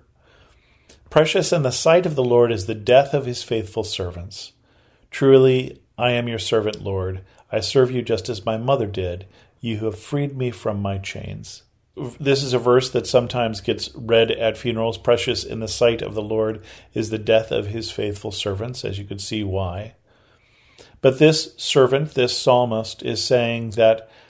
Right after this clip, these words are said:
"I am your servant as my mother was your servant." This is where I learned this from. "Have you freed me from my chains?"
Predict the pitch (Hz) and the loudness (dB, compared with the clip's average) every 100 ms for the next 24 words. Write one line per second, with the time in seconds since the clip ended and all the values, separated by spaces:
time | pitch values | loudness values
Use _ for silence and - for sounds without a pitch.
0 | _ - 131 127 123 117 _ _ 143 127 | _ -2 2 4 2 -6 _ _ -4 2
1 | 147 151 - 123 117 117 - _ _ 127 | 2 2 2 4 4 0 -2 _ _ 2
2 | 139 127 127 123 120 117 110 104 98 95 | 2 2 -2 0 -2 -2 -4 -6 -6 -8
3 | - 98 92 92 117 113 113 113 107 107 | -8 -10 -10 -10 -8 -8 -6 -2 0 0
4 | 107 113 113 104 98 - - 90 92 98 | -2 -4 -6 -8 -10 -10 -10 -10 -12 -16
5 | _ _ _ _ 117 113 117 110 - 165 | _ _ _ _ -4 -4 -4 -8 -6 -2
6 | 175 170 156 131 143 123 113 110 101 117 | -2 0 -2 -2 -4 -2 -2 -4 -8 -10
7 | 104 98 - - - | -10 -10 -12 -14 -16